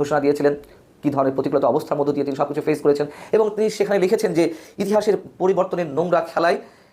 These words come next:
শিবির কেন মেতে উঠল, এই প্রশ্নটিও সেখানে তিনি তুলেছেন। এবং এই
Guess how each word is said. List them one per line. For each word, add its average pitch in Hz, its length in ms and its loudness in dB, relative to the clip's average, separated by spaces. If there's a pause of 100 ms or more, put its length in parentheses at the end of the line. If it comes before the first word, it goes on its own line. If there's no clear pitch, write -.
(300)
শিবির 196 400 -2 (120)
কেন 151 120 2 (220)
মেতে 160 260 2
উঠল, 120 160 -4 (240)
এই 156 140 -2
প্রশ্নটিও 147 440 -2
সেখানে 113 220 -2
তিনি 104 200 -4
তুলেছেন। 104 320 -2 (1600)
এবং 170 120 4 (1500)
এই 165 60 4